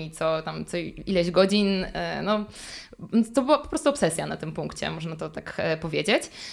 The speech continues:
Em, ja też w porę, e, gdzieś tam sama można powiedzieć, że z tego, ym, trafiłam na taki punkt, który pomógł mi się troszeczkę otrząsnąć,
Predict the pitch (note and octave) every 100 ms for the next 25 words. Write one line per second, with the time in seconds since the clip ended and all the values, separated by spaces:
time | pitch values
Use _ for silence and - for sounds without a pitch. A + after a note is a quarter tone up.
0 | - - F#3+ F#3+ F#3+ F#3+ F#3+ F#3 - -
1 | _ - B3+ D4 C#4+ - B3+ C#4 C4 B3+
2 | A3 A3 G#3 A3 A#3+ A3 A3 A3 - -
3 | _ - _ _ - - C4+ B3 A3+ G#3+
4 | A3+ A3+ F#3+ G#3 G#3+ A3 G#3+ G#3+ - E3+
5 | F#3 F#3 F3 D#2 B1+ - - - - -
6 | G#3 A#3+ F#3+ G3 G3 - B3+ B3 - -
7 | G#3 G#3+ - - G#3 A3 G#3 G#3 G3 -
8 | - G#3 F#3+ F3+ E3+ A#3+ F4+